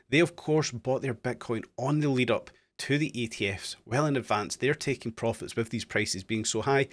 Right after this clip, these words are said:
And we know the likes of BlackRock, twenty-one Shares are buying up what Grayscale are selling off. I think personally, Grayscale are leading up to bigger and better, um, profits over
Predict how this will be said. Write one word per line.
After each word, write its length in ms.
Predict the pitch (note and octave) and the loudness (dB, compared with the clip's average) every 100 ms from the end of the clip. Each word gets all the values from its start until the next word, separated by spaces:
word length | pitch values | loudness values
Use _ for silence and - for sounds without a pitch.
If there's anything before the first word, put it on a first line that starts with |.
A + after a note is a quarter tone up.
| - - | -12 0
And 100 | D3+ | 2
we 100 | D#3+ | 4
know 140 | C3 A2+ | 4 2
the 120 | G#2 | 2
likes 260 | G2 - G2+ | -2 -4 -8
of 120 | - | 0
BlackRock, 480 | G#2+ G#2 - G#2 - | 2 2 0 -6 -6
twenty-one 480 | - A#2 A#2 - G2 | -2 0 0 -6 -4
Shares 340 | - G2+ F#2 - | -2 0 -2 0
are 160 | A#2 B2 | 2 2
buying 420 | A2+ G#2+ G2 G2 | 0 -2 -2 -4
up 200 | - - _ _ - | -6 -10 _ _ -4
what 220 | A#2 - | -2 -2
Grayscale 420 | A2 G#2 - G2 | -2 0 -2 -2
are 80 | F2+ | -2
selling 400 | - A#2+ G#2 G2 | 0 0 0 2
off. 280 | C3 C3+ - - - - | 4 4 -2 -18 -6 2
I 140 | C3 | 2
think 340 | - C#3 - - | 2 -2 -2 0
personally, 440 | D3 D#3+ - F3 | 2 4 4 4
Grayscale 560 | D#3 B2 B2 - B2+ - | 6 2 2 0 -2 0
are 160 | G2 B2+ | -2 -2
leading 360 | B2 A#2+ A#2 | 0 0 2
up 240 | A2+ - - | 2 0 -10
to 200 | - B2 | -6 -2
bigger 360 | A#2+ A#2 A#2 - | 0 2 2 0
and 240 | G2+ G2+ - _ | -4 -6 -10 _
better, 460 | B2+ C#3 - A#2+ G2 - - - - | 4 4 4 4 2 -6 -20 -18 -10
um, 220 | G2+ G2+ | -6 -6
profits 640 | - - C#3 - - - - - _ - | -2 2 2 2 -2 -2 -6 -12 _ -4
over 260 | B2+ A#2+ | 0 0